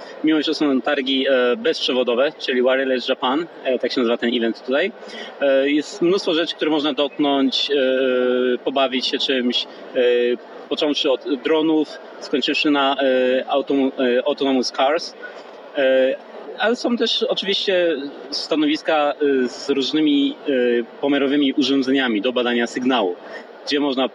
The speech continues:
pokręcić sobie coś, dotknąć sobie coś, zobaczyć, jakie jest natężenie sygnału w okolicy. Oczywiście mnóstwo, e, wystawców, e, z różnymi, e, różny-, różnymi typami anten. Ogólnie jest tutaj wszystko,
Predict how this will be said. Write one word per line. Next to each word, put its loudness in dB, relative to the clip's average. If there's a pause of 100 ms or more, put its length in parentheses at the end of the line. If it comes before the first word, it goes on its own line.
(320)
pokręcić 0
sobie -2
coś, -2
dotknąć -2
sobie -4
coś, -2
zobaczyć, -2
jakie -4
jest -4
natężenie 0
sygnału 0
w 0
okolicy. -2 (300)
Oczywiście 0
mnóstwo, 2
e, 2
wystawców, -4 (240)
e, 0
z -6
różnymi, 2
e, -10
różny-, 2
różnymi 0
typami -2
anten. 0 (500)
Ogólnie 0
jest 0
tutaj 0
wszystko, 0